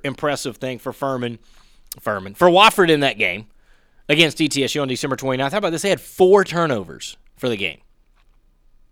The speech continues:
Four. So that'll help you win games. Um, now, it didn't. There are three things that you look at and you're going, "Man, they," you know, you just read the stat sheet and you're going, "Wofford won." They had four turnovers.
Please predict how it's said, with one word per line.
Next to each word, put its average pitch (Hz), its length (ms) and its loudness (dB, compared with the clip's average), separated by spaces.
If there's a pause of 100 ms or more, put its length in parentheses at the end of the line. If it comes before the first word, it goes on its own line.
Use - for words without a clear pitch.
(140)
Four. 120 440 -2 (280)
So 160 160 -2
that'll 190 220 4
help 160 180 2
you 123 80 -4
win 110 200 -8
games. 92 560 -14
Um, 101 380 -10 (760)
now, 147 260 -2 (580)
it 123 140 -6
didn't. 127 460 -4
There 156 120 4
are 143 60 -2 (220)
three 190 260 0
things 165 400 -2
that 123 180 -6
you 139 600 -8
look 147 280 -2
at 143 100 0
and 123 80 -12
you're 131 100 -10
going, 120 180 -6
"Man, 131 180 -8
they," 131 140 -8 (400)
you 123 160 -14
know, 101 180 -14 (600)
you 135 120 -8
just 147 200 -6
read 151 240 -2
the 123 60 -10
stat 147 360 -4
sheet 113 200 -8
and 101 80 -12
you're 107 80 -10
going, 107 180 -6
"Wofford 120 340 -6
won." 95 220 -12
They 95 80 -16
had 92 100 -14
four 135 240 -8
turnovers. 90 580 -16